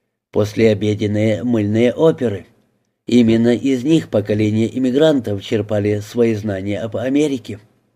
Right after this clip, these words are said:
Арчибальд сказал: «Квартира сорок четыре». Клинк продолжал подниматься по лестнице. На полу четвёртого этажа мозаика была заменена линолеумом. Клинк не мог понять, зачем.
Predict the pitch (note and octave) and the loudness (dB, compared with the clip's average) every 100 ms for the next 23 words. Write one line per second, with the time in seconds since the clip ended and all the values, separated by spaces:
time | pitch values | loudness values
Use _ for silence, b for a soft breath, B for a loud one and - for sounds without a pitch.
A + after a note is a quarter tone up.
0 | _ _ _ _ _ _ _ _ G2+ G#2+ | _ _ _ _ _ _ _ _ 0 0
1 | G#2+ - A2+ A#2+ G#2+ - B2 B2+ D#3 B2 | 0 -2 2 2 0 0 0 4 2 2
2 | G#2+ - A#2 G2+ G#2+ G2+ G2+ G#2 G#2+ G#2+ | -6 -2 0 0 -2 -4 -4 -4 -4 -4
3 | G#2+ B2+ B2+ D3+ A#2 G#2 _ _ _ _ | -6 -6 -2 -4 -4 -12 _ _ _ _
4 | _ _ G2+ G#2 A#2 A#2+ - B2 A#2+ B2 | _ _ 0 2 2 0 -2 0 4 2
5 | A#2 B2 A#2 G#2+ B2 A#2+ A2 G2+ - G#2+ | 2 0 0 0 0 2 0 -2 -4 -4
6 | B2 C3 D3+ A#2+ A#2 G#2+ A2 - _ _ | -2 0 0 -2 -10 -12 -16 -20 _ _
7 | _ _ _ _ _ - G2+ G2+ A2 A#2 | _ _ _ _ _ -4 -2 2 2 0
8 | A#2+ A#2+ B2+ B2+ B2 A#2+ B2+ A#2+ C3+ C3 | -2 -6 0 0 2 4 4 4 2 4
9 | D#3+ C#3 G#2 A2 A2 G2+ G2+ G2+ G#2 G#2 | 2 0 -4 -2 -2 0 -2 -2 -4 -2
10 | G#2 G#2+ G#2 B2 A#2+ A2+ A2 A2+ G#2+ G#2 | 0 0 -2 -6 -2 0 0 -2 -2 -2
11 | A2+ C#3 D3 B2+ G#2+ G2 E2+ _ _ _ | -2 0 0 -2 -4 -8 -16 _ _ _
12 | _ _ _ _ - G2+ A2+ A2 B2 C#3 | _ _ _ _ -4 0 0 2 2 4
13 | D#3+ D#3 A2+ G#2+ G#2 G2 A#2 A2 D3+ B2+ | 2 2 0 0 0 -2 -4 -4 -6 -6